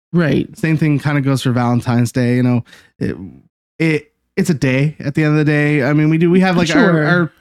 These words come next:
Speaker 2: thing that we do, but at the end of the day, it's like, we do things for each other all year round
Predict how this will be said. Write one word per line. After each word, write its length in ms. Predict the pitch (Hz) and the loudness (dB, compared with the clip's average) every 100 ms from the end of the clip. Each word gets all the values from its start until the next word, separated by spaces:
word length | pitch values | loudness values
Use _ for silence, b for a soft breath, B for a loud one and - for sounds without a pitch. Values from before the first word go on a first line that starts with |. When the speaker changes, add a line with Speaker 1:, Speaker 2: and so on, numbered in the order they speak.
| _ - | _ -2
Speaker 2:
thing 280 | 165 151 151 | 0 2 0
that 120 | 147 | -2
we 120 | 156 | -4
do, 280 | 135 139 160 | -2 0 0
but 240 | 147 135 B B B - | -2 -6 B B B -8
at 160 | 156 - | -6 -2
the 80 | 151 | 0
end 100 | 143 | 2
of 40 | |
the 80 | 135 | 0
day, 260 | 131 131 127 | 2 0 0
it's 180 | 120 - | -2 -4
like, 240 | 120 113 - 123 123 _ _ _ _ | -6 -6 -12 -18 -18 _ _ _ _
we 140 | 156 156 | -2 0
do 180 | 160 160 | 0 0
things 300 | 160 147 - | 0 0 0
for 120 | 135 | -2
each 140 | 123 | -2
other 260 | 135 123 120 | -2 -2 -4
all 260 | 113 135 127 | -2 -2 -2
year 160 | 120 | -2
round 560 | 117 135 131 120 117 | -2 -2 -2 -2 -4